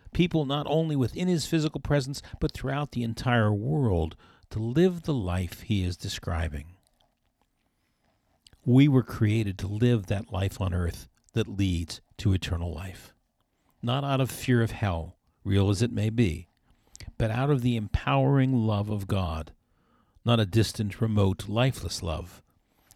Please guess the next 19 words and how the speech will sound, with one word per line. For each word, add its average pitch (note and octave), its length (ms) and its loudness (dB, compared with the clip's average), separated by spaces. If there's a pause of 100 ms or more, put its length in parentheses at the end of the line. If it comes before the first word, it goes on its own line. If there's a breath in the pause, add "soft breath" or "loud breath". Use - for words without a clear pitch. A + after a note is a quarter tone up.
(120)
but F#2+ 120 -2
a G2 40 -4
living, C#3+ 640 0 (280 soft breath)
breathing, A2 800 2 (280 soft breath)
invigorating, A#2 1120 2
empowering, A2 1080 0 (260 loud breath)
inspiring, D3+ 960 0
intimate, E3 600 0
personal C3+ 580 0
love E2+ 420 0 (500 soft breath)
that B2 100 0
was A2+ 180 4
meant A#2 300 0
for - 200 -4
us - 440 -2 (340 soft breath)
from - 160 -6
the G2+ 100 2
very E2+ 320 0
beginning. D#2+ 520 -6